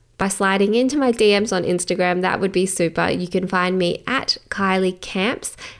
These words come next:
and I look forward to speaking with you really soon. And don't forget, if you want to grab yourself a copy of the blueprint, that's going to be a massive unlock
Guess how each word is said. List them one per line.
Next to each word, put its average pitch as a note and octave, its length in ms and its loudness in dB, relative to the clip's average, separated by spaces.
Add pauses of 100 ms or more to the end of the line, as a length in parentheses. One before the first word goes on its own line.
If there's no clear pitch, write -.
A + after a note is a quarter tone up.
(180)
and A3+ 80 -2
I A3 80 0
look A#3 220 0
forward G3+ 280 2
to A3 60 -4
speaking F#3+ 420 0
with F#3 220 -2
you F#3 180 -2
really E3+ 480 0
soon. F#3 520 0 (400)
And G3 180 -4
don't G3 220 0
forget, A3 400 0
if - 160 -8
you G3+ 140 -4
want F#3+ 280 -2
to G#3+ 60 -8
grab G3 260 0
yourself F#3+ 380 -2
a F3+ 40 -6
copy F#3 320 0
of F3+ 160 -2
the F3 100 2
blueprint, F3 840 -2 (440)
that's - 300 -4
going C4 280 -2
to A#3+ 60 -4
be A3+ 120 2
a G#3+ 60 2
massive G3 540 0 (120)
unlock F3 760 -2